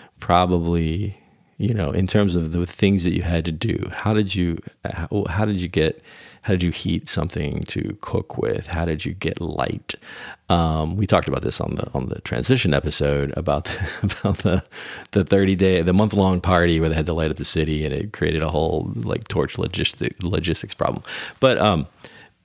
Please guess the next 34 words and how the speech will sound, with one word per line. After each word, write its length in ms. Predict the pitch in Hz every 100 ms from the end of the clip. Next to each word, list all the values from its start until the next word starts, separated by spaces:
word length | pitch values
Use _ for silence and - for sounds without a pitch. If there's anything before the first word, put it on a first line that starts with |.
| _
but 300 | 113 - - -
I 180 | 175 180
would 160 | 123
maintain 680 | 90 76 76 67 64 62 - -
that, 420 | 87 78 76 - -
um, 460 | 85 71 71 85 - 123 -
and 120 | 110
I 60 | 135
haven't, 220 | 123 80
like, 200 | 90 - -
I, 140 | - -
I, 240 | - 55 -
you 100 | 98
know, 160 | 80 -
I'm 100 | 104
not 80 | 110
gonna 160 | 98
do 140 | 80 82
a 40 |
P 180 | - 82
H 140 | -
D 100 | -
dissertation 640 | - - - - - - -
on 80 | -
this, 180 | - - - - - -
but, 420 | 82 78 - 92
um, 520 | 85 78 76 85 - -
or 120 | 82
on 120 | 73 87
anything 380 | 78 - - -
for 80 | -
that 100 | -
matter. 240 | - - - - _
But 260 | 110 95